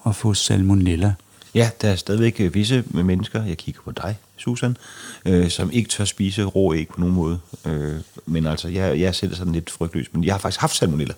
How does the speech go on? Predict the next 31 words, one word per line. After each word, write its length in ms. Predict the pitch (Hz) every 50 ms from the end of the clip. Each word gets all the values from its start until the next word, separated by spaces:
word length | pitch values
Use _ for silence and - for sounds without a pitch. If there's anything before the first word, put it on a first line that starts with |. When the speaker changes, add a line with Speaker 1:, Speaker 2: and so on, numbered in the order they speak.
| -
Speaker 2:
så 140 | - - 101
jeg 280 | 101 98 95 - - 92 -
burde 240 | 117 131 147 139 107
ikke 140 | 98 101 101
være 100 | 95 87
den 140 | 92 92
der 220 | - - 85 82 80 - - - - - - -
letsindige 480 | 101 95 - - - 101 90 - 92 87
type. 300 | - 95 80 87 101 98
Men 240 | 98 90 85 85 85 -
det, 300 | 110 107 104 101 101 98
jeg, 120 | 98 92 98 -
jeg 140 | - 98 98
havde 220 | 104 107 113 117
en... 180 | 104 101 98 92
Øh, 80 | 90 85 - - - - - - - - - -
en 80 | - 127
lidt 120 | 139 135
hård 240 | 113 113 151 139 127 113
uge, 140 | 113 120 131
kan 120 | - 127
man 120 | 110 107 107
sige, 360 | - - 104 107 113 117 107 - _
hvor, 260 | - 101 98 95 92 90
øh, 220 | 87 87 87 85 85 - - - - - - - - _
der 100 | - 92
blev 180 | 85 87 98 87
slidt 320 | - - - 110 - -
nogle, 280 | 107 98 92 90 85 85
øh, 200 | 82 82 80 82 - - - - - - - - - - - - _ _ _ _ _
nogle, 260 | 87 87 90 87 85